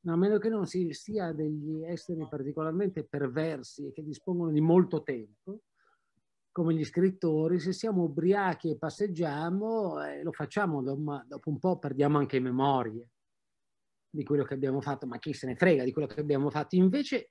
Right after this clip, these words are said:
eh, va proprio in questa direzione, cioè come dispiegare la matassa, eh, della merda fascista, eh, in questo modo. Allora faccio la citazione che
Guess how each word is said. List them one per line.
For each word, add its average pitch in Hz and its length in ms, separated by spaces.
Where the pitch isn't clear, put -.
eh, 139 240
va 175 160
proprio 214 260
in 175 80
questa 170 240
direzione, 151 760
cioè 151 300
come 147 420
dispiegare 220 1500
la 160 220
matassa, 180 1000
eh, 170 180
della 165 240
merda 160 420
fascista, 143 760
eh, 175 120
in 214 140
questo 233 300
modo. 123 300
Allora 160 320
faccio 180 300
la 156 100
citazione 160 720
che 127 260